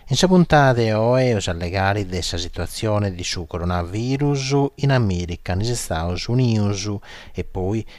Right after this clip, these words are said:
os allegari peri de commentes America cercando de barra ribarra a questa emergenza mondiale, che scausando un montone de mortos. E negli Stati Uniti, difatti, sì, solo in sa città di New York,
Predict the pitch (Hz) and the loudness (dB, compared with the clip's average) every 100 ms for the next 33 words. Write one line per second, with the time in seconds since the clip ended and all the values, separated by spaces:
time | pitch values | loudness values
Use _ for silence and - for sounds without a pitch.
0 | - 95 87 85 95 123 117 90 85 - | -6 -4 -2 -4 2 4 4 0 -6 -4
1 | 110 120 123 110 87 85 78 85 95 117 | -2 0 0 -2 -2 -4 -2 -2 2 2
2 | 131 131 139 135 90 90 104 117 123 - | 2 2 -2 0 -2 0 0 0 -4 -4
3 | 104 - 80 - 95 98 98 87 80 80 | -6 -6 -10 -2 0 0 -2 -4 -6 -4
4 | 82 92 113 120 135 127 113 110 104 - | -4 -4 -4 2 2 2 2 0 0 -6
5 | - 101 117 - 156 156 123 113 101 104 | -6 0 0 4 4 4 2 2 2 0
6 | - 113 110 113 117 104 85 80 80 82 | 0 0 2 2 2 0 -2 -4 -6 -6
7 | - - - 90 - 90 87 90 90 87 | -10 -10 -6 -6 -4 -4 0 0 0 -2
8 | 78 80 87 92 127 135 127 135 123 104 | -4 -2 -2 0 2 4 4 2 2 0
9 | 101 - 98 95 98 - - - 92 80 | -4 -4 -4 -2 -4 -6 -20 -6 -4 -4
10 | - 80 85 104 135 117 113 113 - - | -6 -6 -2 4 4 4 -2 -6 -10 -2
11 | 107 107 - 113 - 104 - - 151 160 | 2 0 -2 -4 -2 -4 -6 2 4 4
12 | 113 104 - 123 120 101 80 87 117 131 | 2 -2 -2 0 2 0 -2 0 2 4
13 | 147 135 - | 4 4 2